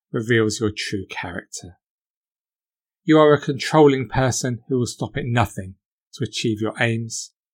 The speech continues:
You are the driving force behind the murder. Farrell, who had to sit down halfway through the judge's sentencing comments, was accused of following where court led. The judge told him he was prepared to help his friend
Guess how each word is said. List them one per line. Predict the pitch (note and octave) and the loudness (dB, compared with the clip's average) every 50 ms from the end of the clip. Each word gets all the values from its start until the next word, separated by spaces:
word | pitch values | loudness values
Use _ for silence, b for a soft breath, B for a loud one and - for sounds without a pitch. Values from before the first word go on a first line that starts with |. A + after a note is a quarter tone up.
| _ _ _ _ _ _ _ _ _ _ | _ _ _ _ _ _ _ _ _ _
You | - C3 B2 | -2 0 0
are | B2 A2+ | 2 2
the | A2+ G#2+ | 0 0
driving | G#2 A#2+ A2+ G#2+ A2 G2+ G2+ G2+ | 2 2 2 2 2 2 -2 -6
force | G2 - - B2 A2+ G#2+ G2+ - - | -8 -8 -2 0 0 0 0 -2 -6
behind | - A#2+ - - - A2 G#2+ G#2 G2+ | -10 -10 -10 -8 -6 -6 -6 -6 -6
the | G2 | -8
murder. | F#2+ F#2+ F#2+ F#2+ F#2+ F#2 - G2 - _ _ _ _ _ _ _ _ _ _ _ _ _ _ | -8 -10 -10 -12 -12 -14 -16 -18 -18 _ _ _ _ _ _ _ _ _ _ _ _ _ _
Farrell, | _ - - E3 D3+ C3 A#2 A2+ A2+ - _ - | _ 4 6 8 8 8 8 4 0 -4 _ 4
who | C#3 C3 B2+ | 6 6 6
had | G#2+ A2+ B2+ A#2+ - | 6 4 2 0 -2
to | A#2 | -4
sit | - - - C3+ - - | -4 -2 -2 -2 -2 0
down | - C#3+ C3 B2 A#2 G#2+ | 2 2 4 4 2 0
halfway | F2+ G2+ G#2+ G2+ - - G#2+ | 0 0 -2 0 0 -2 -2
through | G#2 - A#2 A2 | -2 0 0 0
the | G#2 G#2+ | 0 0
judge's | G#2+ - A#2 A2 G#2 - - G#2+ G2 - - | 0 0 -2 -2 0 0 -2 -2 -2 -2 -2
sentencing | - A#2+ A2 G2+ F#2+ A#2 G2+ A2 G2+ G2+ | -2 -2 -2 -4 -6 -8 -8 -8 -8 -8
comments, | F#2+ - - A#2+ A2+ A2+ A2+ A2+ B2 - - - - - _ _ _ - - - _ _ _ _ _ - | -8 -8 -4 -2 -2 0 -2 -2 -4 -6 -10 -10 -12 -12 _ _ _ -20 -20 -20 _ _ _ _ _ -2
was | D3+ B2+ C#3 | 0 0 0
accused | - - - - D#3 C#3 B2 - - | 0 0 2 2 4 4 4 2 -2
of | A#2 - | -4 -4
following | - - C3+ B2+ B2 A#2+ B2 A#2+ A#2 A2+ | -2 0 2 2 4 2 2 0 0 0
where | A2 G#2 G#2+ | 0 0 -2
court | - - - - - A#2 A2 A#2 - B2+ | -2 -6 -10 -8 -4 -4 -4 -4 -2 -2
led. | A#2+ A#2 A2 G#2+ G#2+ - _ _ _ _ _ _ _ _ _ _ _ _ _ _ _ - | -2 -2 -2 -2 -6 -10 _ _ _ _ _ _ _ _ _ _ _ _ _ _ _ -2
The | - D#3+ | 0 2
judge | D#3+ F#3 E3+ D3+ - - | 4 4 4 4 2 -2
told | - - D3+ C#3+ C3 | 0 4 4 6 6
him | C3+ B2+ A2+ | 4 4 4
he | B2+ C3+ | 4 4
was | B2+ B2 | 4 2
prepared | - B2+ G#2+ - B2 B2+ A#2+ - | 0 -2 -2 0 2 2 0 0
to | - A2 | -2 -2
help | G2 B2 B2 A2+ - | 0 0 0 0 0
his | A#2 G#2+ - | -2 -4 -4
friend | - - C3 A#2+ A#2 A#2 A#2+ A#2+ A2 | -4 0 2 2 2 2 0 -2 -4